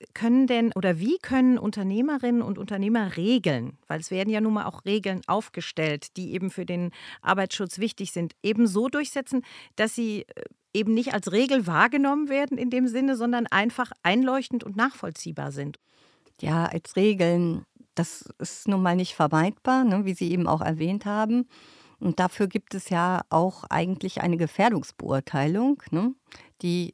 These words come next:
Speaker 2: jedes Unternehmen für die einzelnen Arbeitsplätze und Mitarbeiter erstellen muss. Und da überlege ich ja im Vorfeld, welche Gefahr kommt auf meinen Mitarbeiter hinzu. Es kann schon mal passieren, dass vielleicht ein paar Ausnahmesituationen vergessen werden.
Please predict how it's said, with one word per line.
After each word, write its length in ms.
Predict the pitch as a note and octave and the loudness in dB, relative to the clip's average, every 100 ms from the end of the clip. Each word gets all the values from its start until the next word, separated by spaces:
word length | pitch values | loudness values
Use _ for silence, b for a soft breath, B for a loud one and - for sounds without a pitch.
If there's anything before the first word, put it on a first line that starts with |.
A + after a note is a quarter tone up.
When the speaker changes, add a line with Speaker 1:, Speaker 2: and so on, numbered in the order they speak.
| - | -8
Speaker 2:
jedes 400 | E3+ F3 F#3 - | -2 -2 -2 -4
Unternehmen 760 | F3+ F#3+ E3 E3+ F#3 A#3 B3 | -2 2 4 4 4 4 2
für 260 | - F#3+ F3+ | -2 -2 0
die 140 | - | 2
einzelnen 400 | E3 E3+ - F3 | 0 0 0 0
Arbeitsplätze 880 | - E3+ E3+ - - E3+ - E3+ D3 | 2 2 0 -4 -4 -4 -4 -4 -2
und 200 | D#3 D3 | -2 -2
Mitarbeiter 600 | - E3 - D#3 D3+ D#3 | -4 -4 -2 -2 -2 -4
erstellen 520 | D#3+ - G3 G3+ D3 | -8 -4 0 2 2
muss. 260 | D3 G#3 - B B B B | 2 -2 -8 B B B B
Und 200 | F3+ E3 | -2 4
da 200 | F3 F#3 | 6 6
überlege 420 | F#3 F3+ G3 G3+ | 6 4 4 2
ich 120 | F3 | -2
ja 60 | E3+ | 0
im 140 | E3 | 0
Vorfeld, 680 | D3+ - G#3 - D3+ D#3+ - | -2 0 0 2 2 2 0
welche 280 | E3 E3+ F3+ | 0 0 -2
Gefahr 400 | F3 - - G3 | -4 -4 0 0
kommt 320 | - F3+ - | 2 -2 0
auf 140 | - E3 | -4 0
meinen 240 | E3 E3+ | 2 2
Mitarbeiter 580 | E3+ - E3 E3 E3 D#3 | 0 -2 -2 -2 0 0
hinzu. 560 | D#3 D#3 - F#3+ D3 - b b b b b b b b _ | 2 0 -2 -2 -2 -4 b b b b b b b b _
Es 240 | - D3+ - - | -12 -10 -12 -10
kann 480 | - D#3+ G#3 B3 A#3+ | 0 4 6 6 4
schon 160 | - | 2
mal 160 | A#3 A3 | 4 4
passieren, 540 | - G#3 - G#3+ G#3 | 0 -4 0 0 2
dass 200 | F#3+ F#3 | 0 -4
vielleicht 420 | - E3 E3+ - - | -4 0 0 -2 -12
ein 40 | |
paar 200 | - - | -6 0
Ausnahmesituationen 1200 | G3 - G3 F#3 E3+ E3+ - F#3 - F3 D#3+ D#3+ | 0 0 0 0 0 -4 -4 -6 -4 -2 2 0
vergessen 580 | - C#3+ D3 G#3 - B3+ | 0 -2 -2 -2 0 0
werden. 460 | C4 C4 B3+ C#4 | 2 -2 2 2